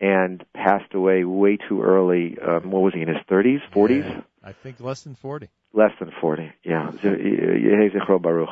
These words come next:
Speaker 2: And anybody f-, affiliated with Yeshiva Flatbush would remember him, certainly one of the great teachers
Speaker 1: Mister
Speaker 2: there.
Speaker 1: Bramson, of
Speaker 2: Right, Mister
Speaker 1: course.
Speaker 2: Bramson, so.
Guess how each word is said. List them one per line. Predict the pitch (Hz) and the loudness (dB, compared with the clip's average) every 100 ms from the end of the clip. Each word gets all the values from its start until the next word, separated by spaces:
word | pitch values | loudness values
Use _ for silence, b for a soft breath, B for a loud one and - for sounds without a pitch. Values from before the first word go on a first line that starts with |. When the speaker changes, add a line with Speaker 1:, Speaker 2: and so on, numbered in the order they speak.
| - | -8
Speaker 2:
And | 156 | -6
anybody | 185 240 214 190 165 | -4 -2 0 2 2
f-, | 131 | 0
affiliated | 151 - 175 175 | -6 -4 -2 -2
with | 139 | -4
Yeshiva | 131 131 147 120 104 | -6 -6 -6 -6 -4
Flatbush | 131 135 - 156 | -2 -2 -2 -2
would | 151 | -2
remember | 143 143 143 143 | -4 -4 -4 -6
him, | 135 | -4
certainly | 139 135 135 | -4 -4 -4
one | 123 117 | -6 -6
of | |
the | 110 | -6
great | 110 107 | -6 -8
teachers | - 135 - | -10 -10 0
Speaker 1:
Mister | 120 110 - | 2 4 4
Speaker 2:
there. | |
Speaker 1:
Bramson, | - 151 180 - 170 | 4 4 2 -2 0
of | |
Speaker 2:
Right, | 123 135 | 0 0
Mister | 120 123 113 | 2 4 4
Speaker 1:
course. | |
Speaker 2:
Bramson, | 120 123 - 95 | 0 -10 -16 -20
so. | - 95 | -20 -20